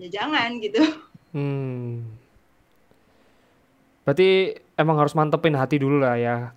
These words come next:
Speaker 2: kenapa alasanmu pengen masuk D K V kayak gitu.
Speaker 1: Sama itu tadi sih, cari referensi kayak Kak Wildan atau siapapun itu yang
Speaker 2: Iya.
Speaker 1: YouTubers,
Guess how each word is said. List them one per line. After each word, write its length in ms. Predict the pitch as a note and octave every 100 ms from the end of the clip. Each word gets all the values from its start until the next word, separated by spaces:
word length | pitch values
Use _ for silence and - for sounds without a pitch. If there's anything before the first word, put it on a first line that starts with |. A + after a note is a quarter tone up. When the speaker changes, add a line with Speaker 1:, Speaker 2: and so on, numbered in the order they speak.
| -
Speaker 2:
kenapa 320 | C3 B2 B2+ C3 C3 C3+ C3+ - _
alasanmu 880 | - C3 B2 B2 B2 C3+ C#3 C#3 C#3 - _ _
pengen 200 | - C3
masuk 160 | B2+ C3
D 80 | B2
K 120 | A#2+
V 240 | A#2 B2+ A#2
kayak 120 | A2
gitu. 160 | G#2+ A2+ - _ _ _ _ _ _ _
Speaker 1:
Sama 240 | A#3+ A#3+
itu 160 | A#3+ B3+
tadi 240 | B3 A#3+
sih, 240 | A#3 A3+ G3+
cari 240 | A3+ A#3
referensi 560 | A#3+ B3+ A#3+ A3+ A3+ A3+
kayak 260 | G#3 -
Kak 220 | - A3
Wildan 500 | A#3 D#4+ E4+ F4+ F#4+
atau 220 | C#4+ C#4+ C#4+
siapapun 640 | D4+ C#4 D4+ D4+ F4 E4
itu 240 | D#4 F#4
yang 240 | D#4+ C#4 C#4
Speaker 2:
Iya. 160 | A3+
Speaker 1:
YouTubers, 480 | G#3 D3+ C4 D#4+ -